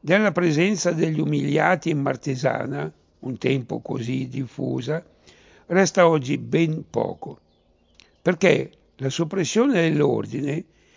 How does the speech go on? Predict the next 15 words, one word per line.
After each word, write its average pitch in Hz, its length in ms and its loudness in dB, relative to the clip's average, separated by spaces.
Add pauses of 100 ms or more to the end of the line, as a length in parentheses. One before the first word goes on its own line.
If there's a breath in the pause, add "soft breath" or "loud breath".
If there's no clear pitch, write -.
(160 soft breath)
ha 160 160 -4
comportato 165 760 0
lo 185 180 2
smantellimento 156 1120 -2
di 127 340 -8
tutti - 480 -2
i 139 80 -4
suoi 190 320 -2
insediamenti 151 880 -4 (360 soft breath)
sul 160 200 -4
territorio. 131 720 -4 (1080)
L'esempio 151 560 2
più 135 160 -2
interessante 156 800 0
resta 143 460 0